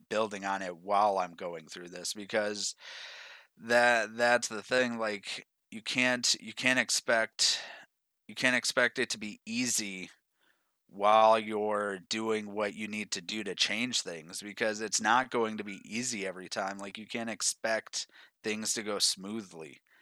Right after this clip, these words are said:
Um, and that's, and that's what, you know, that's what I'm all about. And, like, um, like, through that mental journey, that's where, that's where six twenty to life came from, <laughs> you know, my name. That's where,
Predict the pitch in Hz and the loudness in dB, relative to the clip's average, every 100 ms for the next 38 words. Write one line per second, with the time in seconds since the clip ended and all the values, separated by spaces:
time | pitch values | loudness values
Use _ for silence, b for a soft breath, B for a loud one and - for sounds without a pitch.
0 | _ - - - _ _ - 95 92 92 | _ -20 -20 -20 _ _ -4 0 0 -2
1 | 87 80 76 - _ _ _ _ _ _ | -6 -14 -20 -20 _ _ _ _ _ _
2 | _ _ _ _ - _ _ - - _ | _ _ _ _ -20 _ _ -20 -20 _
3 | _ _ 104 98 92 104 113 120 - - | _ _ -8 -8 -6 0 2 2 2 2
4 | - - _ _ 101 98 107 120 139 123 | 2 -2 _ _ -8 -2 2 2 4 4
5 | 120 113 107 _ 107 104 101 98 101 113 | 4 2 -4 _ -10 -6 -6 -4 -2 -2
6 | - 113 117 113 107 113 110 101 107 117 | -2 2 2 2 2 4 4 4 6 8
7 | 110 104 104 98 - b b b b b | 6 2 -4 -4 -6 b b b b b
8 | b b b - 104 104 101 98 98 92 | b b b -2 4 4 4 2 -4 -10
9 | B B B B B _ _ _ _ _ | B B B B B _ _ _ _ _
10 | _ _ _ _ _ _ _ - 95 95 | _ _ _ _ _ _ _ -8 -6 -6
11 | - 143 120 127 123 110 113 123 123 107 | -8 -2 0 6 6 6 2 2 2 2
12 | 113 107 107 104 113 - 120 113 113 110 | 0 -2 0 4 4 2 4 4 4 0
13 | 113 113 - 127 104 - 120 - - 131 | 2 2 4 4 6 6 4 2 -2 -2
14 | 113 101 95 95 120 120 - 117 101 87 | -2 -4 0 4 4 4 0 -2 -4 -4
15 | 104 95 90 104 147 120 107 101 98 120 | -2 -2 -2 -2 2 2 2 -2 -2 0
16 | 123 113 104 110 117 - 110 110 107 104 | 0 -2 -2 -2 -2 0 2 4 2 0